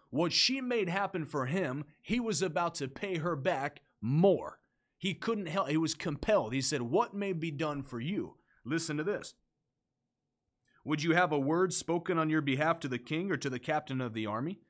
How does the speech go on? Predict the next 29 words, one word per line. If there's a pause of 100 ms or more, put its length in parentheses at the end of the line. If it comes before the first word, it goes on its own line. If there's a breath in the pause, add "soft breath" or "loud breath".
(320 soft breath)
And
she
answered,
"I'm
living
among
my
own
people." (1120 soft breath)
She
said,
"What
may
be
done
for
her?" (400)
And
Gehazi
said,
"Actually, (140)
she
has
no
son, (380)
and
her
husband
is